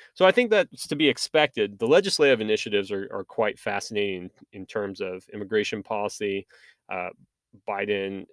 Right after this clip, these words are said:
it has a lot of pressure from his progressive wing to do something about, uh, a Green New Deal, ex-, vastly expand, uh, the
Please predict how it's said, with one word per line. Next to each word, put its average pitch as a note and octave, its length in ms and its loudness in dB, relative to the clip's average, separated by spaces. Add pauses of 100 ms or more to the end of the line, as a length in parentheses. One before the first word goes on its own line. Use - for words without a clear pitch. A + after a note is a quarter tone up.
it G2+ 220 -10 (100)
has G2 320 -10
a - 60 -14
lot G#2 240 -4
of - 100 -12
pressure A2+ 320 -2
from G#2 160 -8
his F#2+ 120 -10
progressive G#2 540 -4
wing A2 220 -4
to G2 80 -6
do G2 200 -10
something G2+ 360 -6
about, G2 360 -6 (500)
uh, G2 180 -4
a G2 80 -6
Green G2+ 300 -8
New G2 140 -8
Deal, A#2+ 600 2 (140)
ex-, - 340 -12
vastly A#2 640 0
expand, G2+ 720 -4 (580)
uh, F#2+ 240 -8 (200)
the G2 280 -10